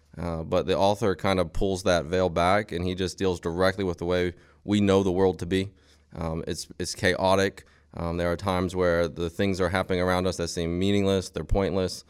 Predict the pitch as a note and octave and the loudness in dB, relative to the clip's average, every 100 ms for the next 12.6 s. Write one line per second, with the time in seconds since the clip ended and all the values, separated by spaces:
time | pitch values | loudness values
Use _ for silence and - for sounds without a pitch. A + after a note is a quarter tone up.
0 | - _ _ - E2+ E2 F2 F#2+ F#2 F2+ | -20 _ _ -10 -6 -4 -4 0 2 2
1 | F2+ F2 F#2 G2 - G2+ F#2+ F#2+ F2+ F2+ | 0 2 4 4 4 2 2 0 -2 0
2 | F2 F2 D#2+ G#2 G2+ - G2+ F#2+ - _ | 2 2 0 0 -2 0 0 -2 -6 _
3 | _ - E2+ F2 D#2+ - G2 G2+ G2 F#2 | _ -14 -6 -4 -2 0 4 4 2 0
4 | E2 G2+ G#2+ G#2 F#2+ E2 - - _ _ | -2 2 4 4 4 2 -4 -12 _ _
5 | _ - E2+ D#2 B1 - - F#2 G2 G#2 | _ -8 -6 -6 -8 -12 -8 -2 2 2
6 | - - - G#2 F2+ F#2+ F2+ F2 - F2 | 0 -6 2 2 2 2 2 0 -2 -2
7 | E2 G2 G2+ G#2+ G2 G2+ - - - F2 | 2 4 4 4 0 0 -4 -12 -8 -4
8 | E2+ E2+ D#2+ D#2+ - _ _ _ F#2 F2 | -2 0 -2 -6 -14 _ _ _ -6 -4
9 | E2 D#2+ G2 G#2 G#2+ G2 F#2+ F2 - G2+ | -4 -2 2 4 4 4 2 0 0 0
10 | G2 G2 F#2+ F#2+ F2 F#2 F#2 F2+ F2+ E2+ | 2 2 2 2 2 2 2 0 0 -2
11 | E2 - _ - F#2 E2+ - G2+ F#2+ - | -6 -12 _ -4 -2 0 0 0 -2 -2
12 | F#2+ G2 G2 F#2+ - | -2 0 2 0 0